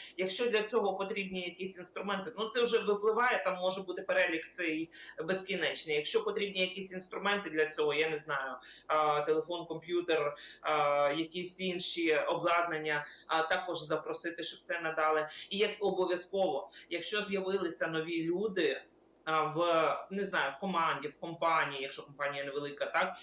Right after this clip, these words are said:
обов'язково, а, предста-, обмінятися, а, познайомитися знову. Тобто відновити це знайомство, сказати: «Я такий-то, я працюю тут-то, був на перерві, мій функціонал такий-то, що ти від мене очікуєш?» І так само людина,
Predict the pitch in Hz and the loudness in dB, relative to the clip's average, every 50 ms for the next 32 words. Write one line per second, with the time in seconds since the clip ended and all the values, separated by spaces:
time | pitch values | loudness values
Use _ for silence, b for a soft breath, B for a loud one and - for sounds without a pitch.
0 | B B B - 160 170 180 170 175 180 180 - - 202 208 202 196 190 180 160 | B B B -6 -2 0 2 2 2 2 0 -2 0 0 0 2 4 4 4 4
1 | 151 - - 160 160 143 - - 190 196 190 190 - - - - 196 180 170 - | 4 2 2 0 -2 0 0 0 0 0 0 -2 -4 -8 -4 0 0 2 2 0
2 | 175 156 - - - 190 180 185 185 190 196 208 220 220 - - - - 185 180 | -2 -4 -4 -4 -6 -4 -4 -2 -2 2 2 2 2 0 -2 -6 -4 0 2 2
3 | 170 170 175 B B B B - 175 170 165 165 165 165 160 - - - 226 226 | 2 0 -2 B B B B -4 0 2 4 4 4 4 2 2 2 2 2 2
4 | 196 185 202 202 202 202 202 208 208 208 190 185 175 156 - - 175 165 160 - | 4 4 2 2 2 2 0 -2 -2 -2 -4 -4 -4 -4 -2 0 0 0 0 -2
5 | - - 170 165 151 127 - - 117 - - - b b b b - 185 - - | -4 -2 2 2 4 4 2 0 -6 -10 -14 -16 b b b b -10 -8 -4 -4
6 | 185 185 190 185 185 185 185 190 190 220 214 170 160 147 156 156 151 170 180 214 | -2 -2 -2 -2 0 0 0 2 2 0 -2 -2 -6 -10 -8 -8 -6 -4 -4 -4
7 | 254 247 - 208 196 - - 180 170 170 156 143 143 151 185 185 175 - 180 - | -4 -4 -6 -8 -8 -8 -6 -2 0 0 0 0 0 0 2 2 2 2 0 -4
8 | - - 196 208 202 - 196 170 170 185 185 185 185 170 160 165 - 185 175 170 | -4 -2 -2 0 0 0 0 0 2 2 2 2 2 0 -2 -2 -2 -2 2 2
9 | 165 160 156 165 190 247 294 285 - - 240 208 185 180 175 175 165 160 160 151 | 2 2 2 0 -2 -2 -2 -2 -2 0 0 0 2 0 -2 -2 0 0 -2 0
10 | 151 165 175 208 226 247 262 269 254 277 247 214 185 190 185 175 180 - 165 165 | 2 2 4 4 4 4 2 2 2 2 2 2 2 2 0 0 -2 -4 -6 -6
11 | - - 170 165 170 165 156 151 - 160 - - 269 294 277 - 202 185 - - | -4 -4 -2 0 2 2 2 2 0 -2 -4 -4 -4 -4 -2 -2 -2 -2 -2 -2
12 | - 311 330 339 339 302 269 220 233 196 190 185 190 190 190 180 - - 170 170 | -2 -2 -2 0 0 -2 -2 0 0 0 0 2 2 2 2 0 0 0 -2 -2
13 | 165 - - 180 175 - - - 117 - - - - - _ B B B B B | -2 -2 -4 -4 -4 -4 -4 -4 -4 -4 -6 -10 -16 -18 _ B B B B B
14 | 226 220 214 214 - - 269 269 285 294 285 262 226 202 185 185 190 208 240 269 | 0 0 0 0 0 2 2 2 4 4 2 2 2 2 2 2 2 2 2 2
15 | 277 277 254 220 202 185 185 | 2 0 2 2 2 0 -2